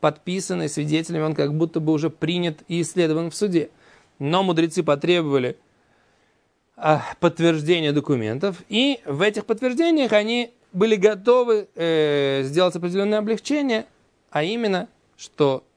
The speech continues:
судьи могут быть сами свидетелями, поскольку они уже знают подписи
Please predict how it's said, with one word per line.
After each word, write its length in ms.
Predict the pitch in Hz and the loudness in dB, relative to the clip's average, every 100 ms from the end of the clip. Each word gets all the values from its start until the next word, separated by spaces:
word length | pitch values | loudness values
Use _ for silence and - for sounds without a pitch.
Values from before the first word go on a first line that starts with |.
| _ _ _ _ - | _ _ _ _ -10
судьи 680 | - - 220 208 175 143 - _ _ | -8 -4 -2 -2 -2 -2 -6 _ _
могут 260 | 170 170 156 | -4 0 2
быть 220 | 156 156 | 2 0
сами 400 | - 185 170 156 | -2 0 2 0
свидетелями, 680 | 131 143 156 170 165 139 131 - | -4 -4 -2 -2 -2 -4 -6 -10
поскольку 300 | 160 147 139 | -6 -2 0
они 200 | 135 147 | 0 2
уже 260 | 143 123 120 | 0 -2 -2
знают 380 | 127 131 135 | 0 0 -2
подписи 540 | - 170 151 - - | -2 -2 -2 -8 -10